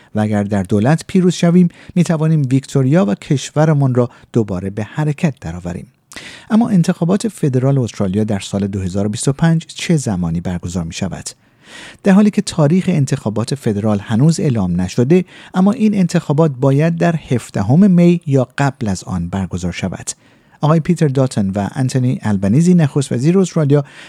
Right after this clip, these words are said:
در حال حاضر در مسیر مبارزات انتخاباتی خود هستند. آقای داتون گفت که در حال برنامه‌ریزی برای اعلام سیاست‌های جدید در روزها و هفته‌های آتی است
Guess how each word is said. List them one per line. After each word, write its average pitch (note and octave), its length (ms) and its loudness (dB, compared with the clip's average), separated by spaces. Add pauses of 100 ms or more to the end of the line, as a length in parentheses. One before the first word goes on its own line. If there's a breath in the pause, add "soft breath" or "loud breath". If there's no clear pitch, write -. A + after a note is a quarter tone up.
در G3+ 120 0
حال F3 200 4
حاضر C3+ 320 4
در A#2+ 200 -2
مسیر A#2 480 -2
مبارزات F#2+ 640 -2
انتخاباتی A2 880 -2
خود - 280 -6
هستند. - 520 -8 (580 soft breath)
آقای A2 220 2
داتون C3+ 380 2
گفت C#3+ 300 0
که D3 100 2
در C3+ 120 0
حال D3 220 2
برنامه‌ریزی A2+ 800 2 (300 loud breath)
برای E3 280 0
اعلام E3+ 360 2
سیاست‌های D#3+ 580 0
جدید B2+ 420 0
در E3+ 140 0
روزها B2 480 -2
و D3 60 -2
هفته‌های G#2 580 -4
آتی F#2 380 -2
است F3 220 -2